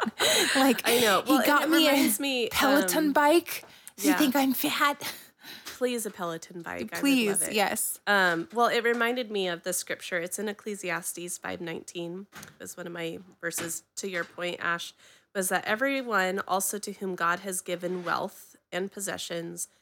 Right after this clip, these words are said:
Speaker 2: and power to enjoy them, and to accept his lot and rejoice in his toil. This is a gift from God. So both things, whether it's meager or whether it's much, it's a gift from God. You, it's all given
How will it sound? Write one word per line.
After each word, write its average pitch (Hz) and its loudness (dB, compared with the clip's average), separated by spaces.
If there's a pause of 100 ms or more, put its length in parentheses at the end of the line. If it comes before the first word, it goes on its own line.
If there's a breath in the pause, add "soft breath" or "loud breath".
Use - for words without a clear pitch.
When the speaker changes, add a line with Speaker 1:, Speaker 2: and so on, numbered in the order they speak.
(200)
Speaker 2:
and 196 -6
power 196 2
to 233 -6
enjoy 202 -4
them, 180 -6 (400)
and 190 -4
to 180 -8
accept - -4
his 233 -4
lot 170 -2
and 185 -2
rejoice 170 -4
in 185 -10
his 170 -10
toil. - -14 (340)
This 185 -4
is 185 -6
a 170 -6
gift 180 -8
from - -14
God. - -8 (320)
So 226 0
both 247 0
things, 170 -4
whether 180 0
it's - -4
meager 185 -2
or 170 -4
whether 165 -6
it's - -12
much, - -6
it's - -8
a 185 -8
gift 170 -8
from - -14
God. - -6
You, 95 -12 (120)
it's 175 -12
all 180 -4
given 165 -10